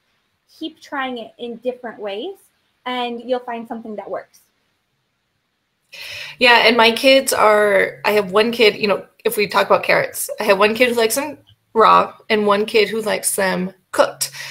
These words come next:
Speaker 2: Um, <laughs> and so of course it makes it hard, you know, so it's, it's the, sometimes we're gonna have it cooked and sometimes we're gonna have it raw, and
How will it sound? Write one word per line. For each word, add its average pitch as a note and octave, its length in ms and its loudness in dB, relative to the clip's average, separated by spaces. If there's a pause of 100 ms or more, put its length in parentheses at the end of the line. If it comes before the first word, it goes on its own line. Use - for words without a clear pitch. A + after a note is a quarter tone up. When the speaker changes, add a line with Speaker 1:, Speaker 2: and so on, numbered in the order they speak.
(220)
Speaker 2:
Um, F3+ 540 2
<laughs> - 1600 -2
and C4+ 200 2
so C4+ 240 6
of C4 80 0
course D#4+ 220 4
it D#4+ 80 -8
makes C#4+ 160 -4
it - 80 2
hard, C4 260 2
you A3+ 200 -4
know, A#3 160 0
so B3+ 280 2
it's, A#3+ 400 0
it's - 300 -2
the, A3+ 400 2
sometimes D4+ 400 2
we're C#4+ 80 4
gonna C#4+ 160 2
have C#4 160 2
it C#4 80 -2
cooked D4+ 240 0
and C4 100 -2
sometimes B3+ 440 -2
we're A#3+ 80 -6
gonna A#3 140 -4
have A#3 120 2
it A#3 60 2
raw, A#3 400 4
and G3+ 480 2